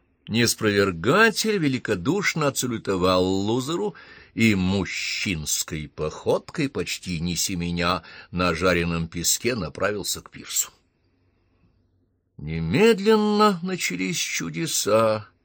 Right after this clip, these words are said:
к которым я за неделю уже привык. Средиземное море издевалось лично надо мною. Допустим, с утра штормило.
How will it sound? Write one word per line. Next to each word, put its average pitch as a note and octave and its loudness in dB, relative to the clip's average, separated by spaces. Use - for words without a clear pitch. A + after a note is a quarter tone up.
к - -20
которым F#2 -4
я F#2+ 2
за F2+ -2
неделю F2+ -4
уже F#2 0
привык. F2 -4
Средиземное A#2 0
море A#2+ 2
издевалось C3 2
лично A#2 -6
надо G2 -6
мною. F#2+ -2
Допустим, G#3 2
с - 0
утра F#3 2
штормило. F2+ 0